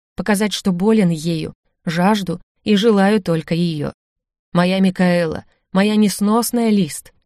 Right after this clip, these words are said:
Она забилась в моих руках, но сопротивление продлилось недолго. Вскоре она с тихим стоном ответила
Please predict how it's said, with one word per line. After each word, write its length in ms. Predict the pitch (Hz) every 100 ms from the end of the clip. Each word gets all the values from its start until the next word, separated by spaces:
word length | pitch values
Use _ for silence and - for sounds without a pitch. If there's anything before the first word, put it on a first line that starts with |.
| _ _ -
Она 200 | 165 190
забилась 460 | 214 233 262 185
в 40 | 185
моих 260 | 185 180
руках, 340 | 202 185 240 220
но 140 | 170
сопротивление 720 | 160 175 170 185 175 180 233
продлилось 560 | 202 185 170 180 180 175
недолго. 500 | 202 180 156 156 170 - _ _ _ _ _
Вскоре 360 | - - 294 214
она 200 | 196 190
с 80 | -
тихим 320 | 233 220 208
стоном 400 | - 254 254 233
ответила 640 | 180 180 170 185 190 190